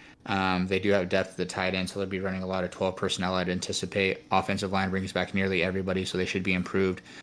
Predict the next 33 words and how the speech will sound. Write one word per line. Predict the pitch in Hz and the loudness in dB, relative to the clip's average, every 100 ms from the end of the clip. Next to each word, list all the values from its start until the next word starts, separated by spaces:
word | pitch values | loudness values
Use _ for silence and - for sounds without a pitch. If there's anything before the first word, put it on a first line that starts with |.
| - - | -20 -2
Defensively, | 107 - 117 113 113 113 107 110 - | -2 2 2 4 6 6 6 2 -2
D-line | 110 107 104 | 2 4 4
bring | 101 104 | 2 2
back | 101 98 | 2 0
three | - 98 | 0 0
starters, | - 98 95 - | 4 4 4 2
so | |
that's | 98 95 | 0 2
solid. | - 95 92 92 90 - - | 2 4 4 2 0 -8 -12
Linebackers | - 104 101 98 98 104 | 0 2 4 2 0 -2
should | - 98 | -2 -2
be | 98 | -4
strong. | - 101 98 95 98 - - - - | -2 0 2 2 0 -6 -20 -12 -2
Um, | 101 95 | 0 0
defensive | - 104 98 92 | -2 -2 -2 0
backs | 92 92 - | 2 0 -2
are | 90 | -4
gonna | 98 | -4
be | 95 | -2
underwhelming, | 87 95 92 92 92 92 | -2 -2 -2 -2 -2 -4
so | - | -6
if | 90 | -2
they | 95 | -2
can't | - 101 98 | -2 -6 -2
get | 101 | -4
pressure | - 98 92 101 | -2 -2 -2 -4
on | 92 | -4
the | |
quarterback, | 90 101 95 95 90 - | -4 -2 -2 0 -2 -2
they're | 92 | -4
really | 92 92 90 | -2 -2 -2
gonna | 90 90 | 0 -2
struggle. | - - 92 92 92 90 | -2 0 2 2 0 0